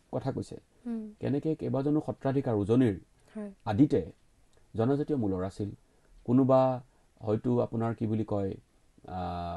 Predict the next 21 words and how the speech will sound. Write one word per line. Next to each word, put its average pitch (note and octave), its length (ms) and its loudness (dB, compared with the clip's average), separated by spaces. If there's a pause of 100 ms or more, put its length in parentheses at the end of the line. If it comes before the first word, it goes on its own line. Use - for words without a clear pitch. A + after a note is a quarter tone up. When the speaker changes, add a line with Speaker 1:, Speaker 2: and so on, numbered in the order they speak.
(720)
Speaker 1:
অনুসূচিত C3+ 500 0
জনজাতি C3 520 -4
মূলৰ C3+ 280 0
আছিল, A2 280 -6 (440)
জাতি, B2+ 300 6
চৰি, G2+ 320 -4
অনুসূচিত A#2+ 400 -2
জাতিৰ B2 380 2
মূলৰ B2+ 260 2
আছিল। A2 260 -10 (600)
তেনেকুৱা, C#3 340 2 (100)
আজিৰ C#3 260 12
যিটো A#2+ 240 6
অনুসূচিত A2 340 0
Speaker 2:
হয়, A2 60 4
Speaker 1:
জাতি - 220 -2
বুলি G2+ 180 -2
কয়, A2 100 -6
Speaker 2:
হয়। G#3 100 -2
Speaker 1:
মূলৰ G#2+ 220 2
আছিল। G#2+ 260 -6